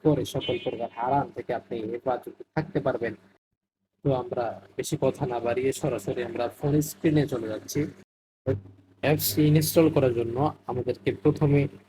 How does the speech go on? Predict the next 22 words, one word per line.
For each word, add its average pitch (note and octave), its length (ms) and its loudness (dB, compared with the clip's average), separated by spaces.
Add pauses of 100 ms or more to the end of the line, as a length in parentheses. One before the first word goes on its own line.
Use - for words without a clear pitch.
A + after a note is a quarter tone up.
(260)
চলে C#3 300 6
যেতে C3+ 240 0
হবে C#3 240 4
প্লে D3+ 380 6
স্টোরে। B2 540 -2
আমরা B2 220 -4
যদি - 240 -8
প্লে C#3 280 -2
স্টোরে C#3 360 2
এসে D3+ 280 2
আমরা A#2+ 300 -2
এখানে - 680 -8
সার্চ - 680 2
বক্স A#2+ 400 -2
দেখতে B2+ 300 -4
পারতেছি, B2 480 -4
আমরা B2 220 -4
সার্চ A#2 280 -2 (360)
বক্সে A2 340 -6
সার্চ - 360 -4
করব A2+ 380 -4 (920)
কাহাফ B2+ 480 4